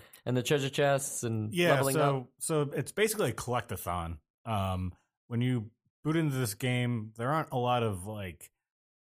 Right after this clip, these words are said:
Speaker 2: th-, there isn't a lot of context of what you're supposed to do, but you see a bunch of treasure chests, so you're going to pick them up.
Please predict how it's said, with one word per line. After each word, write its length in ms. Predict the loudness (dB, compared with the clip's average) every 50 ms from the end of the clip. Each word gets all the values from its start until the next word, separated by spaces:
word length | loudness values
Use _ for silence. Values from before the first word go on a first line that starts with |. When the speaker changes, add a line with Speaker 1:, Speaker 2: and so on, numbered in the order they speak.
| _ -6
Speaker 2:
th-, 140 | -4 -4 0
there 140 | 0 0 0
isn't 160 | 2 2 2
a 40 | 2
lot 140 | 2 2 0
of 120 | 0 -2 -6
context 600 | -8 -4 -2 -2 -2 -2 -2 -2 -2 -4 -2 -2 -4
of 20 |
what 60 | -2
you're 80 | -2 -2
supposed 260 | -2 0 -2 -2 -2
to 80 | -2 -2
do, 160 | -2 -2 0
but 160 | -2 -2 -2
you 80 | 0 0
see 200 | 0 0 0 0
a 60 | 0
bunch 260 | 0 -2 -2 -2 -4
of 200 | -6 -8 -8 -8
treasure 260 | -4 -2 -2 0 -2 -2
chests, 420 | -2 0 0 0 0 0 -2 -2
so 160 | -2 0 0 0
you're 200 | 0 0 -2 -2
going 180 | 0 0 0 0
to 60 | -2
pick 180 | -4 -6 -6
them 160 | -4 -2 0 0
up. 280 | 0 0 0 -2 -6